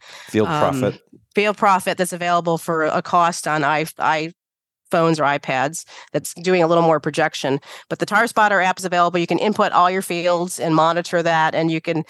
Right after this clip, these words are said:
Speaker 2: it'll give you a threshold. Yes, the conditions have been conducive for the disease, but that also needs, you know,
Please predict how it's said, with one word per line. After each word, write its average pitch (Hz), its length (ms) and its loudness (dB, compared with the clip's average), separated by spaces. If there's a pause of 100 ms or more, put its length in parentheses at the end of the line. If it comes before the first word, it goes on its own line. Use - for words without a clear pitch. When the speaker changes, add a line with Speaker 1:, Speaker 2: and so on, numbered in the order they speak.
(220)
Speaker 2:
it'll 185 160 2
give 196 180 -2
you 190 100 2
a 180 60 -2
threshold. 180 440 0
Yes, 175 220 -2
the 202 80 -8
conditions 185 400 0
have 175 120 0
been 165 120 0
conducive 165 420 -4
for 165 120 -6
the 156 80 -2
disease, 165 480 -4
but - 160 -6
that 156 160 0
also 185 300 0
needs, 180 260 -2
you 175 100 0
know, 165 220 2